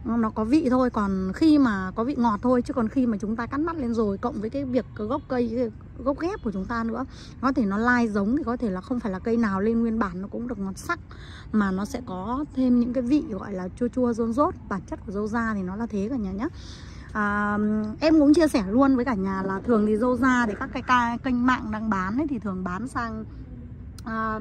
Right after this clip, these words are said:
bán từ cây dâu da này sang cái cây, à, cây bòn bon rất là nhiều. Nhưng bác nào ăn quả bòn bon Thái rồi ạ thì biết đúng không ạ? Bòn bon Thái thì có cái vỏ màu vàng, à, bên trong có múi như dâu da. À, thế nhưng mà cái quả dâu da thì hạt nó to hơn, còn bòn bon thì hạt nó bé tí.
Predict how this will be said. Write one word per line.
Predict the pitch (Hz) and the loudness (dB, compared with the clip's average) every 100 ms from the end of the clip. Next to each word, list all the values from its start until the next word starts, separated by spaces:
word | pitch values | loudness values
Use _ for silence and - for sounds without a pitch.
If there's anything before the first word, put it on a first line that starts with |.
| 214 | -4
bán | 202 254 | -2 -2
từ | 262 | -2
cây | 233 | 0
dâu | 220 226 | 0 0
da | 233 233 | 0 0
này | 220 202 | -2 -4
sang | - 214 | -4 -4
cái | 202 190 | -4 -6
cây, | 226 220 - 220 | -4 -4 -8 -10
à, | 214 - | -10 -4
cây | 220 | -2
bòn | 208 196 | -2 -2
bon | 202 208 226 | 0 0 -2
rất | 339 | -2
là | |
nhiều. | 359 220 208 196 185 - - - | 2 2 2 0 -4 -10 -14 -4
Nhưng | 277 | 4
bác | 320 359 | 4 6
nào | 254 | 2
ăn | 240 | 2
quả | 254 196 | 0 -2
bòn | 202 214 | -2 2
bon | 233 240 | 2 2
Thái | 226 202 | -2 -2
rồi | 269 254 196 | 0 0 0
ạ | 196 - - - | -2 -8 -16 -10
thì | 190 190 | -6 -4
biết | 208 302 - | 0 0 0
đúng | 214 | -2
không | 247 | 0
ạ? | 220 | -2
Bòn | 202 190 | -2 -4
bon | 214 220 | -4 -4
Thái | 196 196 | -4 -4
thì | 269 - | -4 -6
có | 190 | -8
cái | 233 | -6
vỏ | 247 220 | -4 -4
màu | 180 185 | -4 -6
vàng, | 185 202 196 175 - - - - | -4 -2 -2 -4 -10 -14 -14 -12
à, | 202 202 196 | -8 -6 -4
bên | 214 226 | -4 -2
trong | 233 220 | -2 -2
có | 202 | -2
múi | 202 196 | 0 0
như | 254 311 294 | 4 6 6
dâu | 269 247 | 4 0
da. | 240 254 233 - - - - - | 2 2 0 -6 -14 -14 -14 -8
À, | 196 202 208 | -4 -2 0
thế | 220 | 2
nhưng | 247 254 | 4 4
mà | 233 196 | 0 -2
cái | 254 240 | -6 -2
quả | 240 190 | -2 -2
dâu | 196 226 | -4 -2
da | 233 226 | -2 -2
thì | 208 | -2
hạt | 190 208 196 | -2 -4 -6
nó | 202 | -4
to | 240 240 | 0 2
hơn, | 233 226 | 2 0
còn | 214 190 | -2 -6
bòn | 185 | -4
bon | 202 214 | -4 -4
thì | 202 | -6
hạt | 190 - | -6 -6
nó | |
bé | 196 196 | -6 -6
tí. | 220 208 | -4 -2